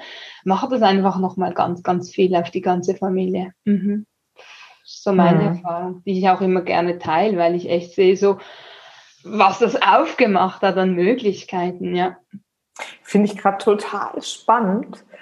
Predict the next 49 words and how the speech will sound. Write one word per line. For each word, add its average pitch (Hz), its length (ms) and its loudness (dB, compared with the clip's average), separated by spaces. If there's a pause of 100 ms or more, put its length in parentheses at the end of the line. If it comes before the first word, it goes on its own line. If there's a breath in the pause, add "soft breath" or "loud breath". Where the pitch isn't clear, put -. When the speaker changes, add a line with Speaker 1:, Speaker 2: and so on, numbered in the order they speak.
(280 loud breath)
Speaker 2:
weil 202 380 4
ich - 240 -10
gerade 240 600 4
den 214 180 0
Gedanken 220 600 -2
habe, 226 160 0
dass 208 200 0
mein 208 300 0
Mann 226 200 0
und 196 180 -2
ich 226 200 -6
uns 208 200 -6
da 180 140 0
auch 208 220 -2
fast 208 300 -4
eine 196 100 -4
Chance 220 520 -2
haben 208 300 0
entgehen 202 540 0
lassen, 277 580 0
wenn 190 180 2
du 220 80 0
das 214 160 -8
jetzt 196 200 -4
so 220 160 0
siehst, 262 280 -2
weil 208 120 2
wir 202 120 2
haben 233 140 2
es - 200 -6
zwar - 160 -2
alles 240 360 0
geregelt, 262 420 0
aber 220 220 0
wir 208 140 0
waren 208 180 2
richtig 220 340 -2
beim 185 180 0
Notar, 175 600 0 (340 loud breath)
so, 285 200 0
und 247 120 2
der 190 120 4
hat 190 140 2
uns 208 160 0
da 180 120 0
halt 190 180 0
so 190 100 -6
einen 180 160 -2
Standard 220 840 -2